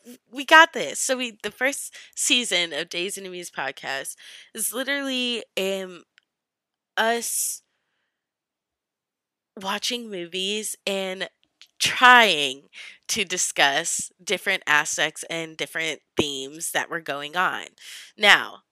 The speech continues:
trouble is, we're two stony fucking balonies. It's a cannabis podcast. So if it was not necessarily a boring movie, but a movie that, like, we couldn't just, we couldn't hang on,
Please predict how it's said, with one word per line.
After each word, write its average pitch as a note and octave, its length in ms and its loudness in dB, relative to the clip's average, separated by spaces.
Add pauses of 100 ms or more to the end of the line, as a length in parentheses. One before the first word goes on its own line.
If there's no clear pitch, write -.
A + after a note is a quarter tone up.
trouble A3 380 0
is, G#3+ 520 2
we're D4+ 180 0
two C#4+ 220 0
stony B3+ 460 2
fucking B3 400 2
balonies. A#3 680 0
It's A#3 160 -10
a - 40 -18
cannabis B3 600 0
podcast. D#3+ 800 -4 (380)
So C4 520 8 (260)
if C#4+ 140 6
it C#4 100 2
was C4 420 0 (440)
not E4+ 220 6
necessarily B3 580 2
a F#3+ 80 0
boring F#3 400 -2
movie, E3+ 220 -8
but F#3 160 -4
a G3 40 -4
movie A3 500 -4
that, F3 460 6 (100)
like, F#3 500 2
we F#3 600 -2 (380)
couldn't C#4 440 4
just, G3 520 0
we A3 140 -6
couldn't G#3 300 0
hang F3 260 -2
on, A2 320 -2